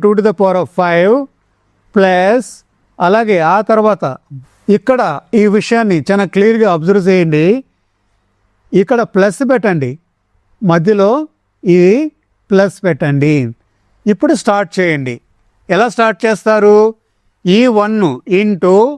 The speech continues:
two to the power of five, one into two to the power of five. ఆ తర్వాత ఈ యొక్క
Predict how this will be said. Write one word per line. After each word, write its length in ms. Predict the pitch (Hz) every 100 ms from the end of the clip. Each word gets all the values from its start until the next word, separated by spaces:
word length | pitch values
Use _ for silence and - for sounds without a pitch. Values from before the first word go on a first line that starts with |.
| - _ _
two 120 | 214 233
to 60 | 208 202
the 80 | 190
power 220 | 185 170 170 214
of 100 | 285 - _ _ _ -
five, 280 | 175 180 131 - _ _ _ _ _ - 151 165
one 140 | 208 208 139 123 175 175
into 340 | 185 156 180 208 294 285 _ _ _ -
two 120 | 196 196
to 40 | 190
the 80 | 180
power 220 | 175 165 165 214
of 120 | 277 - _ _ _ _ -
five. 300 | 185 185 147 120 _ _ _ _ _
ఆ 140 | 185 202 -
తర్వాత 380 | 233 220 214 190 180 247 277 _ _ _ _ -
ఈ 120 | 190
యొక్క 160 | 220